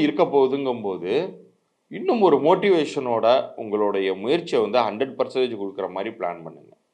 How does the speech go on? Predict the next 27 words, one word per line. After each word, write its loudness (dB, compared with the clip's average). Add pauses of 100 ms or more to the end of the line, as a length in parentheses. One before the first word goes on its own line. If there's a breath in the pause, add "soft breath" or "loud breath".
(100)
இதுல 6
ஒரு 4
விஷயத்துல 2
ரொம்ப 2
ஜாக்கிரதையா 4
இருக்கணும். -4
கொஞ்சம் 0
நீங்க -4
மிஸ் -8
பண்ணீங்கன்னா, 0 (520)
தலைக்கு 4
வந்து 4 (100)
தலைப்பாகையோட 8
போச்சுன்னு 2
சொல்றது 0 (160)
பாசிட்டிவா 2
சொல்றது, -4 (340)
தலைப்பாகையோட 10
போக 8
வேண்டியது 4 (640)
தலையே 10
வெட்டிட்டு 4
போற 6
மாதிரியான 2
சூழ்நிலையை 0 (460)
கிரகங்கள் 6
உருவாக்காது. 6